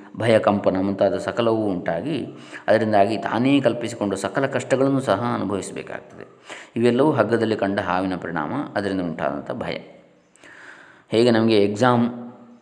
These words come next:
ಫಿಯರ್ ಅಂತ ಹೇಳ್ತೇವೆ, ಪರೀಕ್ಷಾ ಭಯ, ಹ್ಮ್? ಯಾವಾಗಲೂ ಇರ್ತದೆ ಪರೀಕ್ಷೆ, ಯಾವಾಗ? ನಾಳೆ ದಿವಸ ಇರ್ತದೆ. ಇವತ್ತಿಂದಲೇ ಭಯ ಸ್ಟಾರ್ಟ್ ಆಗಿಬಿಟ್ರೆ ಪರೀಕ್ಷಾ ಭಯ,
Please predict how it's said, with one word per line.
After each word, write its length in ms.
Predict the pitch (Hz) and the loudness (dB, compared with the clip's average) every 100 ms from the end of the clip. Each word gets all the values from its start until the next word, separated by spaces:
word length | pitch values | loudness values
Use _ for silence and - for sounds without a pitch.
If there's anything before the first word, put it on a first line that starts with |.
| _ | _
ಫಿಯರ್ 340 | - 120 113 101 | -2 4 6 6
ಅಂತ 180 | 98 95 | 2 -2
ಹೇಳ್ತೇವೆ, 300 | 87 101 98 | -2 -4 -4
ಪರೀಕ್ಷಾ 460 | 101 101 - 92 | -4 -2 0 0
ಭಯ, 140 | 87 85 | 0 -2
ಹ್ಮ್? 880 | - - - - 98 95 107 131 - - | -4 -8 -20 -14 -8 -6 -6 -8 -12 -4
ಯಾವಾಗಲೂ 440 | 82 95 120 131 | 2 4 4 4
ಇರ್ತದೆ 300 | 120 - 110 | 2 0 -2
ಪರೀಕ್ಷೆ, 680 | 98 101 - 101 117 - - - - | -2 -4 -4 -8 -8 -12 -20 -12 2
ಯಾವಾಗ? 340 | 101 95 95 | 4 4 2
ನಾಳೆ 340 | 117 110 113 92 | 0 2 2 2
ದಿವಸ 180 | 90 | -2
ಇರ್ತದೆ. 320 | 95 - 95 90 | -6 -8 -8 -4
ಇವತ್ತಿಂದಲೇ 460 | 120 123 117 113 | -2 -2 0 2
ಭಯ 200 | 104 98 | 2 2
ಸ್ಟಾರ್ಟ್ 300 | 98 98 92 | 2 2 2
ಆಗಿಬಿಟ್ರೆ 460 | 98 95 90 - 113 | 2 -2 -6 -10 -10
ಪರೀಕ್ಷಾ 460 | - 104 92 92 | 0 0 2 -4
ಭಯ, 180 | 92 92 | -2 -4